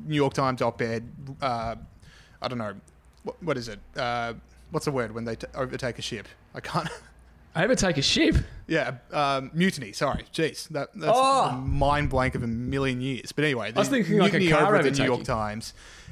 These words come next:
Speaker 1: uh, and it nearly spread over to the Wall Street Journal. So two hundred eighty journalists, editors, and other employees of the Wall Street Journal and their parent company Dow Jones have criticised the Wall Street Journal's opinion section. They said, uh,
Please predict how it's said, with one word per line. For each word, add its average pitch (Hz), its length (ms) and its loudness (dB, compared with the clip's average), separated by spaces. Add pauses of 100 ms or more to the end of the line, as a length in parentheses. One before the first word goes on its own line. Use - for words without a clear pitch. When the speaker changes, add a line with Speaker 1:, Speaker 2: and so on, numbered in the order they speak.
(140)
Speaker 1:
uh, 120 380 2
and 131 280 0
it 139 120 -4
nearly 208 260 2
spread 190 200 2
over 170 180 2
to 151 420 4
the 131 320 2
Wall 135 240 2
Street 131 280 0
Journal. 123 320 0
So - 120 -6
two 175 160 4
hundred 170 240 4
eighty 147 220 4
journalists, 143 500 2
editors, 131 380 0
and 120 100 0
other 123 240 2
employees 117 500 0
of 113 60 -6
the 113 60 -2
Wall 127 100 2
Street 120 220 -2
Journal 107 420 -4 (280)
and 127 220 2
their 123 120 2
parent 151 240 2
company 135 240 0
Dow 123 240 2
Jones 117 340 0
have 113 80 -12
criticised 147 460 2
the 131 60 -8
Wall 131 120 0
Street 127 180 -4
Journal's 123 280 -4
opinion 139 300 -6
section. 135 420 -2
They 117 100 -4
said, 113 500 -4
uh, 113 440 -4